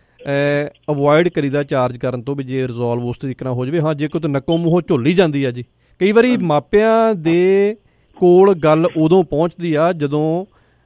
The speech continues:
Speaker 1: ਕਾਫੀ ਵੱਧ ਚੁੱਕੀ ਹੁੰਦੀ ਆ ਸਮੱਸਿਆ ਜਿਹੜੀ ਆ।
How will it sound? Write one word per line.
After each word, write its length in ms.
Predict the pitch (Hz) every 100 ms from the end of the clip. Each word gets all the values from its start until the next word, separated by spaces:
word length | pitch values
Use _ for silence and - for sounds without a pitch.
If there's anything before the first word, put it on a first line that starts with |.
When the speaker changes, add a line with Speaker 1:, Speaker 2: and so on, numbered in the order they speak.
| _ _ _ _ -
Speaker 1:
ਕਾਫੀ 260 | - 180 202
ਵੱਧ 220 | 165 170
ਚੁੱਕੀ 260 | 147 151 110
ਹੁੰਦੀ 260 | 110 101
ਆ 20 | 90 _ _ _ _ _
ਸਮੱਸਿਆ 300 | 170 147 139
ਜਿਹੜੀ 220 | 113
ਆ। 40 | 107